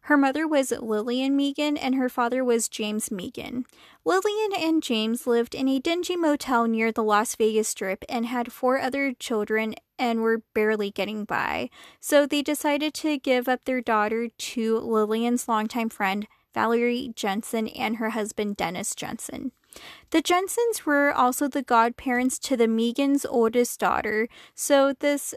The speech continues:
arrangement couldn't be any better, or so you would think. Valerie and Dennis also had three sons and lived in a middle-class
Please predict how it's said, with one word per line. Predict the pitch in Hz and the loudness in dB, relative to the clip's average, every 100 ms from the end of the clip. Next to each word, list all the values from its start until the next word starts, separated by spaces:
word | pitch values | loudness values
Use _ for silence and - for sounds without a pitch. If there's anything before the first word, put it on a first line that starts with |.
| - | -2
arrangement | 277 269 269 277 320 330 294 | 0 2 2 0 0 -2 0
couldn't | 294 277 277 | 0 0 0
be | 269 | -2
any | 247 247 | 0 0
better, | 240 196 208 - 226 - | 0 0 0 -4 -4 -4
or | 269 226 220 | 0 2 2
so | 226 - | -2 -2
you | 214 208 | -2 -2
would | 196 - | -6 -8
think. | 226 - 262 - _ _ - - - _ | -10 -8 -12 -14 _ _ -20 -20 -20 _
Valerie | - 285 330 349 359 | 4 4 4 -2 0
and | 277 247 | 0 0
Dennis | 240 254 302 - - | 0 0 -2 -2 2
also | 247 - 277 | 2 2 0
had | 269 269 254 | 2 0 0
three | - 285 302 | -4 -4 -4
sons | - 277 262 262 262 | -2 0 2 2 0
and | - 254 | 0 0
lived | 254 262 | 0 -2
in | 311 294 | -2 0
a | 302 - | 0 -2
middle-class | 320 370 359 339 311 285 - | 0 2 0 0 2 2 0